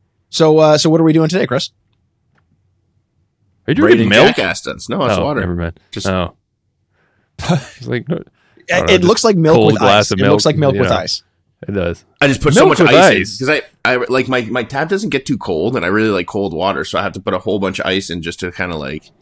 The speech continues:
Speaker 3: get it there.
Speaker 1: Mm-hmm. Well, today's
Speaker 2: Yep.
Speaker 1: part six of Jackass three D. We're continuing our, uh, our, our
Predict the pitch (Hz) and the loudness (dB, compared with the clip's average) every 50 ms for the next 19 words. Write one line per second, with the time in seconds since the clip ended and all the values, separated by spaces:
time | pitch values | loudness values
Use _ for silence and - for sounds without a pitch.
0 | _ _ _ _ _ _ _ _ - 113 - - _ _ - 98 113 107 92 - | _ _ _ _ _ _ _ _ -20 -20 -20 -20 _ _ -6 -6 -4 -4 -6 -8
1 | 92 90 95 - _ _ _ _ _ 113 127 170 185 - _ _ - - - - | -12 -14 -16 -20 _ _ _ _ _ -4 -4 -4 -4 -8 _ _ -20 -20 -20 -20
2 | - - - 156 185 220 - 180 208 214 185 - - - 185 202 190 - - - | -16 -2 2 2 2 4 2 2 2 2 2 2 2 2 2 2 2 0 -2 2
3 | - 190 220 - - - 165 127 117 143 147 156 151 - 151 143 143 135 - - | 2 2 2 2 0 0 0 0 0 2 2 2 2 2 2 2 2 0 -2 -2
4 | 147 143 143 135 131 123 143 139 131 120 117 120 120 113 123 127 - 147 139 143 | -2 0 0 0 2 0 0 0 0 0 0 -2 -2 -2 -2 -2 -2 -2 0 0
5 | 135 131 135 127 123 127 123 123 117 113 110 113 107 107 95 107 113 110 104 104 | 0 0 2 2 2 4 4 4 2 2 2 2 0 0 0 0 0 0 0 -2
6 | 104 104 110 107 101 107 | -2 -2 -4 -2 -4 -4